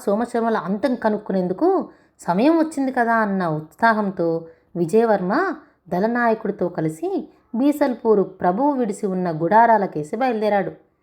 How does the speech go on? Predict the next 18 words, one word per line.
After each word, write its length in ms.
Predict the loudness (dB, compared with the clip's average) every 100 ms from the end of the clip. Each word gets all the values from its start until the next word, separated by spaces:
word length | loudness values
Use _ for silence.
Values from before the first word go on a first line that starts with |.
| _ _ -4
బీసల్పూరు 560 | 0 2 0 2 0 2
ప్రభువు 560 | 0 0 0 0 -2 -8 _ _
విజయవర్మను 880 | -4 0 2 4 2 2 -2 -4 -4 -4
గౌరవపూర్వకంగా 1000 | -2 -2 -2 -2 -2 -2 -4 -2 -2 -2 -8 _ _ 0
తన 200 | 2 2
గుడారంలోకి 680 | 4 4 4 0 -2 -4 -6 -4
ఆహ్వానించాడు. 720 | -4 -2 -2 -2 -2 -2 -4 -8 _ _ _ -6
అతిథి 260 | -4 0 2
మర్యాదలను 640 | 2 4 4 4 0 -2
జరిపి 500 | -4 -6 -4 -4 -4 -12 _ _ 2
తర్వాత 420 | 4 4 0 0
సంభాషణ 520 | 0 2 2 0 -2
ప్రారంభించాడు. 720 | 0 2 2 -2 -2 -2 -2 -4 -14 _ _ _ _ _
"నేనెవరో 580 | -2 2 2 4 6 4
ఈసరికి 580 | 2 -4 -4 -4 -4 -2
మీకు 460 | -2 -2 -2 -2 -4
తెలిసే 440 | -4 -4 0 2
ఉంటుంది. 540 | 2 2 0 0 -2